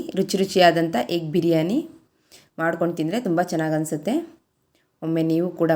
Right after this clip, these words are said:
ಮಾಡಿ ನೋಡಿ, ಚೆನ್ನಾಗಿರುತ್ತೆ. ಬಿಸಿ ಬಿಸಿ ಇರುವಾಗಲೇ ತಿನ್ನಬೇಕು. ಜೊತೆಗೆ ಮೊಸರು ರಾಯ್ತ ಇದ್ದರೆ ತುಂಬ ಚೆನ್ನಾಗನ್ಸುತ್ತೆ. ಈ ವಿಡಿಯೋ ನಿಮ್ಗೆ ಇಷ್ಟ ಆಯಿತು ಅಂದ್ಕೊಳ್ತೀನಿ. ಇಷ್ಟ ಆದರೆ ಒಂದು ಲೈಕ್ ಮಾಡಿ, ಶೇರ್ ಮಾಡಿ, ಹಾಗೆ ಸಬ್ಸ್ಕ್ರೈಬ್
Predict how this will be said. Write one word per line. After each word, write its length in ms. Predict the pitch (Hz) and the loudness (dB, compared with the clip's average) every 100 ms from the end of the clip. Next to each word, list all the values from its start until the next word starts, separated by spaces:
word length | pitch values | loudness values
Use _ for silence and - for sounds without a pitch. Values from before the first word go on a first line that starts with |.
| 156 | 2
ಮಾಡಿ 180 | 151 160 156 | 2 2 2
ನೋಡಿ, 240 | 151 220 302 - _ _ _ _ _ | 0 -2 -6 -12 _ _ _ _ _
ಚೆನ್ನಾಗಿರುತ್ತೆ. 600 | - 151 151 151 151 - - - | -4 -2 -2 -4 -4 -4 -2 -2
ಬಿಸಿ 160 | 160 165 160 | -4 -4 -4
ಬಿಸಿ 140 | - 160 | 0 2
ಇರುವಾಗಲೇ 360 | 151 151 180 202 | 4 2 0 0
ತಿನ್ನಬೇಕು. 400 | 165 151 147 220 311 - _ _ _ _ - | 0 2 0 -2 -4 -6 _ _ _ _ -8
ಜೊತೆಗೆ 340 | 160 160 180 311 240 | -2 0 0 -4 -2
ಮೊಸರು 260 | 160 160 165 151 | -4 -2 -2 0
ರಾಯ್ತ 240 | 151 151 143 | -2 -2 -4
ಇದ್ದರೆ 180 | 151 240 202 | -2 -6 -6
ತುಂಬ 180 | 147 151 147 | -6 -4 -2
ಚೆನ್ನಾಗನ್ಸುತ್ತೆ. 600 | 151 147 151 147 139 214 302 - _ _ _ _ _ _ _ _ _ - | 0 0 -2 -4 -6 -8 -8 -14 _ _ _ _ _ _ _ _ _ -8
ಈ 100 | 160 156 | -4 -2
ವಿಡಿಯೋ 180 | 151 156 | 0 2
ನಿಮ್ಗೆ 200 | 156 156 147 | 2 0 -2
ಇಷ್ಟ 120 | - 151 | 2 2
ಆಯಿತು 180 | 147 151 | 2 0
ಅಂದ್ಕೊಳ್ತೀನಿ. 500 | 147 147 147 160 220 - 165 | 0 0 0 -2 -2 -4 -6
ಇಷ್ಟ 160 | - 160 147 | 0 2 2
ಆದರೆ 200 | 143 190 294 - - | 0 -2 -4 -10 -4
ಒಂದು 140 | 151 160 147 | 0 2 2
ಲೈಕ್ 220 | 175 - 160 | 0 -2 -2
ಮಾಡಿ, 220 | 147 185 208 | -2 -4 -6
ಶೇರ್ 260 | - 160 156 151 | 2 2 2 0
ಮಾಡಿ, 220 | 147 226 - - | -2 -4 -10 -8
ಹಾಗೆ 260 | 147 143 214 294 _ _ - - - | -6 -4 -6 -8 _ _ -20 -16 -8
ಸಬ್ಸ್ಕ್ರೈಬ್ 400 | 151 - 160 | -6 -2 -2